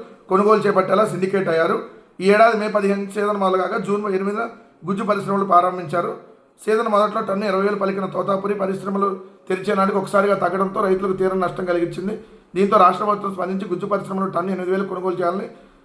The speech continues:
తాము టన్నుకు మరో నాలుగు వేలు ఇస్తామని ప్రకటించింది. వ్యవసాయ శాఖ మంత్రి అచ్చెన్నాయుడు జిల్లాలో పర్యటించి ధరలు పెంచాలని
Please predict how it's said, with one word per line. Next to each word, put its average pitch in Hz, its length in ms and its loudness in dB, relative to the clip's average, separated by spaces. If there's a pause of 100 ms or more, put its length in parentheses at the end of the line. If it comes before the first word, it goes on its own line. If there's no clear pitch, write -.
(220)
తాము 196 200 4
టన్నుకు 202 320 -2
మరో 202 160 4
నాలుగు 190 300 4
వేలు 202 160 0
ఇస్తామని 190 280 0
ప్రకటించింది. 175 540 -4 (380)
వ్యవసాయ 190 260 0
శాఖ 208 140 0
మంత్రి 190 280 0
అచ్చెన్నాయుడు 202 300 -4
జిల్లాలో 190 260 4
పర్యటించి 185 340 -2
ధరలు 175 220 0
పెంచాలని 190 400 -2